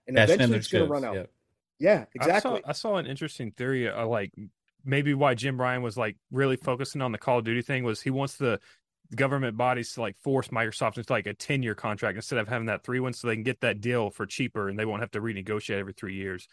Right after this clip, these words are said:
Speaker 3: so they can get an extended contract without having to fight for it.
Speaker 2: It's all about the concessions and what they want
Speaker 3: Yeah.
Speaker 2: at the end of the day, right? And, and this is why they're posturing, and this is why they're trying to create this whole dramatic scene.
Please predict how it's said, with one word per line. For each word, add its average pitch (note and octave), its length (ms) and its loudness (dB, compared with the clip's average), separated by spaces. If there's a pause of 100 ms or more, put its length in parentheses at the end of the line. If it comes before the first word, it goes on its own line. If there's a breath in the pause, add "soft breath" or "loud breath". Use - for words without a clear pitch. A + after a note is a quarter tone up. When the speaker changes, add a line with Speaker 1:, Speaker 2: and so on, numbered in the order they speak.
(160)
Speaker 3:
so - 80 -10
they A2 80 -2
can A2+ 80 -4
get A2+ 100 -2
an G2+ 60 -2
extended A2+ 420 -6
contract G#2 640 -6 (340)
without G#2 240 -2
having G2 280 -2
to F2 200 -6 (440)
fight G#2+ 200 2
for F2+ 240 -4
it. - 60 -12 (220)
Speaker 2:
It's B2 160 4
all D3+ 160 10
about C3+ 240 6
the A#2 60 -6
concessions G#2+ 680 2
and F#2+ 100 -6
what F#2+ 160 0
they F#2 120 0
want F2+ 220 -2
Speaker 3:
Yeah. F2+ 80 0
Speaker 2:
at F2 60 -6
the F#2+ 100 -2
end F#2 100 -2
of F#2 60 -10
the F2 60 -10
day, F2+ 460 -2
right? G2 320 2
And, G#2+ 220 8
and A#2 120 4
this C#3 160 6
is C3 60 0
why B2 220 10
they're A2+ 100 4
posturing, G#2+ 560 4
and G2 80 -2
this G2 60 -10
is - 80 -20
why G2+ 120 8
they're G2 100 4
trying G2 200 4
to F#2+ 80 0
create F#2+ 320 2
this - 220 -8
whole F#2+ 240 4
dramatic G2 640 4
scene. F#2 360 0